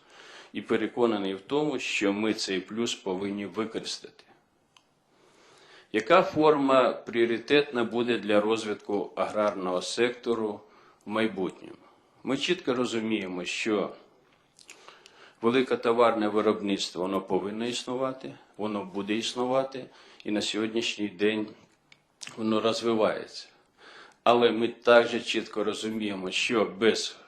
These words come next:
ведення хме-, фермерського господарства, без розвитку фермерського господарства та, е, особистого селянського господарства на сьогоднішній день ми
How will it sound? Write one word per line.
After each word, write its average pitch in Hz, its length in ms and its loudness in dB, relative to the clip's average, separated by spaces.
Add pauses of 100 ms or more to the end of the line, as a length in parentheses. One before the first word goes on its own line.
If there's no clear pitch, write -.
(240)
ведення 101 680 0
хме-, 110 320 -2
фермерського 101 920 2 (260)
господарства, 95 840 -2
без 113 260 0
розвитку 117 520 -2
фермерського 95 600 -2
господарства 101 840 -2 (400)
та, 113 400 6 (680)
е, 101 220 4
особистого 101 880 0
селянського 117 600 -2
господарства 139 720 0
на 107 140 -4
сьогоднішній 95 640 -4
день 117 300 0
ми 123 400 2